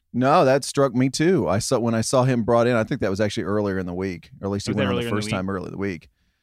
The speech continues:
Speaker 1: But I was like, "Wait a second. You've got the best group of N B A reporters on the planet, and you're going out of house to find somebody to talk on Outside the Lines."
Speaker 2: Yeah. Um, yeah, I mean, it, listen, it's an, it's a really,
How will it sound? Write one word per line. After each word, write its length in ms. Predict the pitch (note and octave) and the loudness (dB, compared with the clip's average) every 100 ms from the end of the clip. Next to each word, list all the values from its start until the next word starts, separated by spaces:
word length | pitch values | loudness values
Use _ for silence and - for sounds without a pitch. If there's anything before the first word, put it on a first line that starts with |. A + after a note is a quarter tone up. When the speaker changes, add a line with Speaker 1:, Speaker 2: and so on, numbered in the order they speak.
| _ _ | _ _
Speaker 1:
But 120 | B2+ | 4
I 80 | A#2+ | 4
was 120 | A#2+ | 4
like, 160 | A#2 G#2+ | 2 2
"Wait 200 | E3 G3 | 4 4
a 40 | |
second. 440 | C3+ G#2+ G2+ F#2+ - _ _ _ | 0 -4 -6 -12 -16 _ _ _
You've 220 | C3+ B2 | -4 0
got 260 | C#3 D#3 - | 0 0 -2
the 220 | - A#2+ A2+ | -8 -6 -6
best 420 | G2 C3+ - - | -4 -4 -4 -6
group 220 | C#3 C3+ | -6 -6
of 120 | A#2 | -4
N 120 | B2+ | -4
B 100 | A#2+ | -2
A 80 | B2 | -4
reporters 380 | A#2+ A2 B2+ A#2 | -4 -4 -4 -2
on 100 | A#2 | -4
the 60 | A2 | -6
planet, 500 | - D3 C#3 A#2+ - | -6 -4 -4 -6 -6
and 100 | A#2+ | -6
you're 80 | A2+ | -4
going 240 | A2 B2 | -4 -4
out 160 | A2+ A#2 | -2 -4
of 80 | G#2 | -4
house 320 | B2 C#3 D3 | -2 -4 -4
to 100 | C3 | -8
find 300 | - A2+ A2 | -6 -6 -6
somebody 340 | - G#2+ G#2+ G#2 | -6 -6 -6 -8
to 100 | G#2+ | -8
talk 280 | - G#2 | -6 -6
on 120 | A2 G#2+ | -6 -8
Outside 320 | A2+ B2 A#2 | -8 -8 -8
the 60 | |
Lines." 380 | B2 D#3 - - - _ _ _ _ - | -6 -6 -6 -12 -20 _ _ _ _ -18
Speaker 2:
Yeah. 220 | F2+ D#2+ _ _ _ _ _ _ _ _ _ _ _ _ _ _ | -18 -18 _ _ _ _ _ _ _ _ _ _ _ _ _ _
Um, 420 | C#3 C#3+ D3 D3 C#3+ C3+ - - - _ _ _ | -2 0 2 0 -2 -8 -18 -20 -20 _ _ _
yeah, 300 | C#3 C#3+ A2 | -2 0 0
I 60 | A#2+ | -2
mean, 140 | C#3+ | -2
it, 120 | D#3+ | -2
listen, 300 | D#3+ D#3+ A2 | -4 -6 -6
it's 160 | A2+ - | -8 -8
an, 100 | D#3 | -8
it's 180 | C#3 C3 | -8 -6
a 60 | C3+ | -6
really, 360 | C#3 C#3 A2 | -4 -4 -6